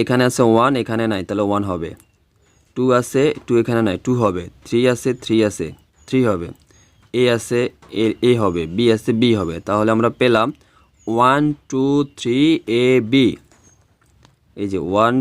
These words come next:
টু, থ্রি এবি, এটা হবে অ্যান্সার। তিয়াত্তর,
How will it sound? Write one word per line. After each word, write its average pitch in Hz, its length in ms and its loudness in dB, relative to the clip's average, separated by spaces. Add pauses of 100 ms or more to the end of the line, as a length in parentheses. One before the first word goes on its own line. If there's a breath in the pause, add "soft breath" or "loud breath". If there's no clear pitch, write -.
(140)
টু, 113 140 0 (220)
থ্রি 107 180 -4 (320)
এবি, 104 240 -2 (100)
এটা 98 200 -8
হবে 110 220 -4
অ্যান্সার। - 340 -10 (4000 loud breath)
তিয়াত্তর, 143 420 2